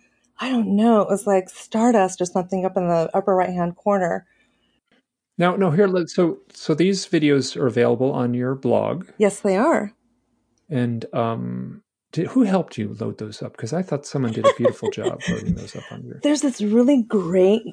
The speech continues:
Speaker 1: guy named Mike Clellan.
Speaker 2: Oh, okay, okay, fair enough.
Speaker 1: <laughs>
Speaker 2: Now, so, um, yeah, so I've looked at those videos very, very closely. Now, this is, this is where it gets tough, right? I mean, on one sense,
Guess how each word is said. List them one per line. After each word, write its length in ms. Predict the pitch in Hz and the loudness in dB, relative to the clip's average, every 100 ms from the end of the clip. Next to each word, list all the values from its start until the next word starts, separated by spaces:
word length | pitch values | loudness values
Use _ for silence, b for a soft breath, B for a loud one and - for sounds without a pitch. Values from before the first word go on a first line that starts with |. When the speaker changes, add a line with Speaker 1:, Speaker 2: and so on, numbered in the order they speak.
| - | -8
Speaker 1:
guy 320 | - 180 180 220 | -6 -2 2 4
named 340 | 214 170 170 | 4 2 0
Mike 300 | 165 170 - | 0 0 -2
Clellan. 520 | - 180 170 170 202 | -6 -4 -2 0 2
Speaker 2:
Oh, 300 | - 170 156 | 2 4 2
okay, 180 | 135 120 | 2 0
okay, 220 | 110 113 | 0 -4
fair 180 | 98 123 | -4 -2
enough. 200 | 113 101 - | -2 -4 4
Speaker 1:
<laughs> 200 | 311 - | 4 6
Speaker 2:
Now, 260 | 143 147 147 | 4 6 6
so, 360 | 147 170 156 151 | 6 6 6 8
um, 400 | 151 147 143 131 B B B - | 6 4 0 -2 B B B 4
yeah, 180 | 190 | 4
so 180 | - 202 | 6 6
I've 260 | 190 240 247 | 8 6 4
looked 280 | 170 190 165 | 4 4 4
at 80 | |
those 240 | 156 147 123 | 4 4 4
videos 340 | 139 131 123 | 4 4 4
very, 180 | 139 160 | 4 4
very 180 | 160 160 | 4 0
closely. 600 | - 135 131 - 135 131 | 2 0 2 2 2 2
Now, 100 | 143 | 0
this 220 | 170 240 302 | 0 2 0
is, 260 | 269 - - | -2 -4 -6
this 200 | 139 - | -4 -2
is 200 | 185 - | -4 -4
where 120 | 120 | -6
it 80 | 120 | -4
gets 220 | 175 - | -8 -8
tough, 340 | - 254 254 | -8 -8 -4
right? 240 | 139 185 185 | -4 -4 -4
I 100 | 160 | -4
mean, 200 | 156 156 - | -4 -4 -6
on 220 | 151 151 143 | -2 0 0
one 240 | 160 220 | 2 0
sense, 560 | - 151 170 185 - | -2 -2 -2 -6 -14